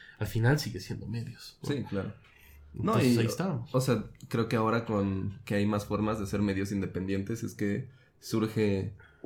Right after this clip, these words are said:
Speaker 2: ya esa liberación, que bueno, también es, supongo que llegas a un punto donde te buscan y es como, pues, tienes que hacer esa decisión de vas a ser sincero o vas a acotarte a lo que te estén
Speaker 1: Sí.
Speaker 2: pidiendo, ¿no?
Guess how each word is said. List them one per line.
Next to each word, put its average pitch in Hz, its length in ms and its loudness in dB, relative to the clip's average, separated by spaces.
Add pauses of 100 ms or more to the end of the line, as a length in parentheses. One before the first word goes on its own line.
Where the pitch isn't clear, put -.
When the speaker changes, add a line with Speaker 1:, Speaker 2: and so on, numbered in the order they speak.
(120)
Speaker 2:
ya 101 260 4
esa 101 340 0
liberación, 104 540 4
que 156 80 0
bueno, 165 180 4
también 139 280 4
es, 147 100 0
supongo 123 300 0
que 95 80 -2
llegas 101 240 -2
a 98 40 0
un 98 140 -2
punto 98 240 0
donde 98 400 0 (540)
te 95 100 2
buscan 110 400 2
y 98 60 2
es - 100 -2
como, 87 240 -4
pues, - 140 -18
tienes 98 260 0
que 98 400 -2 (360)
hacer 107 220 0
esa 101 140 0
decisión 101 380 0
de 98 40 2
vas 95 160 0
a 98 40 -8
ser 104 200 -2
sincero 101 420 0
o 101 60 -2
vas 90 200 -2
a 92 280 -4 (480)
acotarte 98 640 -2
a 98 60 -2
lo 101 120 -2
que 190 100 -8
te 247 100 0
estén 269 200 6
Speaker 1:
Sí. 202 80 4
Speaker 2:
pidiendo, 131 360 2
¿no? 151 240 -8